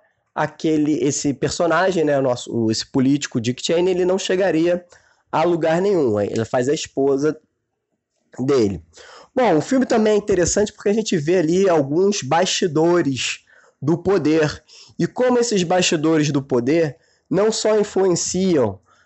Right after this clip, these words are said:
a realidade daquele país, no caso, os Estados Unidos, dito como po-, o país mais poderoso do mundo, e como essa política também acaba nos afetando aqui,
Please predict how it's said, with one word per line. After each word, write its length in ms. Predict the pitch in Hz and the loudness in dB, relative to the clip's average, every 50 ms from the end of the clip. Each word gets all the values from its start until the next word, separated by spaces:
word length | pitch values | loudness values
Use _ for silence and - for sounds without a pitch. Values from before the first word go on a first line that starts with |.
| _ _ _ | _ _ _
a 80 | - 151 | -4 -2
realidade 720 | 135 151 156 165 156 139 120 127 127 156 208 170 160 151 | 0 2 2 2 0 0 0 0 2 2 0 0 -2 -2
daquele 340 | 151 135 - - 147 143 135 | -2 -2 -2 0 0 -2 0
país, 720 | - 131 120 120 135 170 202 190 - - - - - _ _ | 0 0 0 0 0 0 0 -2 -4 -4 -6 -8 -12 _ _
no 180 | - 123 131 120 | -4 -2 -2 -2
caso, 500 | - - 127 120 117 117 104 104 110 107 | 0 0 0 2 2 2 0 0 -2 -2
os 100 | 107 - | -2 -2
Estados 340 | - - 127 120 113 107 117 | -2 0 0 0 0 0 0
Unidos, 460 | 120 113 117 160 190 185 156 123 110 | 0 2 2 2 2 0 0 -2 -4
dito 340 | 107 110 135 131 - - - | -2 -2 -2 -4 -4 -4 -2
como 260 | - 123 123 120 107 | 0 0 2 0 0
po-, 160 | - 120 113 - - 113 | 0 0 -2 0 -2 -4
o 40 | 101 | -2
país 280 | - 120 117 117 107 | 0 0 0 0 0
mais 220 | 117 123 131 127 - | 0 0 0 -2 -2
poderoso 760 | - - 127 123 113 113 113 117 147 202 208 170 127 107 - _ _ - | -2 -2 0 2 2 4 4 4 2 2 0 -2 -4 -8 -8 _ _ -2
do 120 | 131 131 | -2 0
mundo, 480 | 139 139 151 185 226 208 143 120 117 - - - - _ _ | 0 2 0 0 0 0 -2 -4 -6 -8 -16 -20 -20 _ _
e 100 | 175 175 | -6 -4
como 260 | 170 - 240 254 269 | -2 -2 0 0 2
essa 200 | 302 294 - 311 | 2 0 0 -2
política 560 | 311 - - 208 196 220 269 269 - - 277 208 | -2 -2 0 0 2 0 0 -2 -2 -2 -2 -2
também 260 | - 226 208 226 262 | 0 0 0 0 0
acaba 580 | 277 262 - 262 233 240 226 214 277 285 285 - _ _ _ _ _ - | 0 -2 -2 -2 -2 0 0 0 0 -2 -2 -4 _ _ _ _ _ -4
nos 220 | 175 196 208 175 220 | -2 -2 0 0 0
afetando 540 | 226 220 - 240 233 - 247 220 220 233 | 0 0 -2 -2 -2 -2 0 0 0 0
aqui, 460 | 254 254 254 - 208 190 170 156 156 | 0 -2 -4 -4 -2 -2 -2 -2 -4